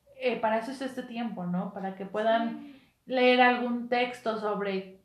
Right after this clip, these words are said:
Speaker 1: convivencia, sobre un libro sobre matrimonio, no sé, creo que pueden encontrar tantísimas, tantísimo material en internet.
Speaker 2: ¿Y sabes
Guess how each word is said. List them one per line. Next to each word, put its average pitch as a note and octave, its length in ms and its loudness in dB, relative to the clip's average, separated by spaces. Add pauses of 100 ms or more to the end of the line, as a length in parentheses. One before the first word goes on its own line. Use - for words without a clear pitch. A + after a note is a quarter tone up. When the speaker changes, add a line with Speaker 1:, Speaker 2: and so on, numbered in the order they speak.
Speaker 1:
convivencia, G#3 1120 -2
sobre F#3+ 460 -4
un A3 160 -2
libro G3 280 -4
sobre F#3 260 -6
matrimonio, F#3 880 -6
no B3+ 140 -4
sé, C#4+ 180 -4
creo C#4 160 -6
que D4+ 300 -8
pueden C4+ 220 -2
encontrar G#3 380 -6
tantísimas, G#3 800 -8
tantísimo A3 440 -8
material G3 440 -4
en F#3+ 120 -4
internet. F3 380 -6
Speaker 2:
¿Y C#4 40 -6
sabes D#4 380 -4